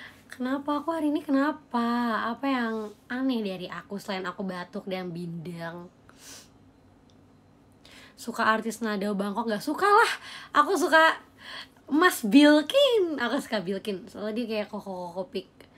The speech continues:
Eh, maksudnya kayak, kayak bisa digapai. Ngerti kan? Maksudnya kayak, kayak bisa digapai.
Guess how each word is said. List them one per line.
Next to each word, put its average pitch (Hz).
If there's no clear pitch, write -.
Eh, 254
maksudnya 277
kayak, 294
kayak 302
bisa 269
digapai. 240
Ngerti 311
kan? 269
Maksudnya 247
kayak, 240
kayak 240
bisa 220
digapai. 202